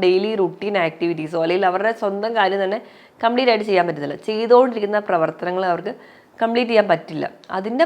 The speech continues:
ഭാഗമായിട്ട് അവർ കുറച്ചുകൂടി ഉൾവലിഞ്ഞു പോകാം. ചിലപ്പോൾ നല്ല പോലെ സമൂഹത്തിൽ ഇടപഴകിക്കൊണ്ടിരിക്കുന്ന ഒരാളായിരിക്കണം. അവർക്ക് ഈ ഒരു മറവി രോഗമുണ്ടെന്ന് അറിയുമ്പോൾ, അല്ലെ അവർ തന്നെ തിരിച്ചറിഞ്ഞു കഴിഞ്ഞാൽ അവർ ഉള്ളിലേക്ക് വലിഞ്ഞു പോകുന്നതായിട്ട് കാണാം. അവർ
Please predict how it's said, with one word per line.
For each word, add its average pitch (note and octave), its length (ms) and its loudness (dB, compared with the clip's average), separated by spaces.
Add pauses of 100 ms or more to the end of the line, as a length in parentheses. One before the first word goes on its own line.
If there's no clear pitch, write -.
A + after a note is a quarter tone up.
ഭാഗമായിട്ട് G#3+ 360 4
അവർ G3+ 140 0
കുറച്ചുകൂടി G3+ 320 -2
ഉൾവലിഞ്ഞു G#3 540 0
പോകാം. C#3+ 200 -2 (220)
ചിലപ്പോൾ A3 240 -8
നല്ല F#3+ 400 2
പോലെ A#3 180 4 (400)
സമൂഹത്തിൽ A3+ 440 2
ഇടപഴകിക്കൊണ്ടിരിക്കുന്ന G#3 760 2
ഒരാളായിരിക്കണം. D#3 520 2 (320)
അവർക്ക് G#3+ 240 -8
ഈ - 60 0
ഒരു A3 140 -4
മറവി F#3+ 340 0
രോഗമുണ്ടെന്ന് G3 520 0 (180)
അറിയുമ്പോൾ, F3+ 440 0
അല്ലെ F3+ 160 4
അവർ F#3+ 100 0 (100)
തന്നെ A#3 140 0 (120)
തിരിച്ചറിഞ്ഞു G3+ 580 0
കഴിഞ്ഞാൽ F#3 260 -2 (300)
അവർ A3+ 160 -4
ഉള്ളിലേക്ക് G#3+ 400 2
വലിഞ്ഞു F#3 280 2
പോകുന്നതായിട്ട് D#3+ 500 0
കാണാം. A#2+ 180 -10 (280)
അവർ F#3+ 100 -2